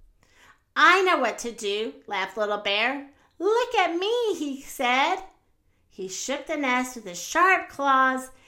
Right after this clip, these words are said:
lifted it down, and opened it up. "Honey," he smiled. "Mmm."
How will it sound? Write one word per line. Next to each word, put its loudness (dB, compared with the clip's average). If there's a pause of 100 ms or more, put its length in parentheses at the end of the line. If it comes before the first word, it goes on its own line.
(200)
lifted -2
it -6
down, 0 (180)
and -12 (140)
opened 2
it -2
up. -6 (440)
"Honey," 2
he -6
smiled. 0 (180)
"Mmm." 2